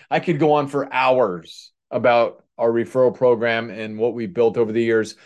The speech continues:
I hope these tips that I've given you today will get you started. It's just the starter point for you in your formalized, systematic referral program for your agency. But know this,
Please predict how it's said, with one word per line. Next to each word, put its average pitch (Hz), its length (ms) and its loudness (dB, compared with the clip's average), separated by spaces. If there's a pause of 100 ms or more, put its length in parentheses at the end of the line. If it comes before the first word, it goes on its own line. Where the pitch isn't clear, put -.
(280)
I 196 220 0
hope 196 280 0
these 147 300 -4
tips 139 380 -2
that 131 100 -2
I've 110 180 2
given 117 260 -6
you 120 180 -8
today 113 500 0 (340)
will 135 120 0
get 139 280 -2
you 113 100 -10
started. 87 560 -8 (280)
It's - 260 -12
just 139 280 0
the 139 80 -4
starter 113 640 0
point 107 520 -10
for 117 300 0
you 90 360 -6 (380)
in 135 300 0
your 107 520 2 (380)
formalized, 139 720 2 (100)
systematic 104 880 -4
referral 104 500 0
program 101 640 -2
for 113 540 2
your 101 460 -2
agency. 90 640 -14 (440)
But 139 180 0
know 151 260 4
this, - 580 -6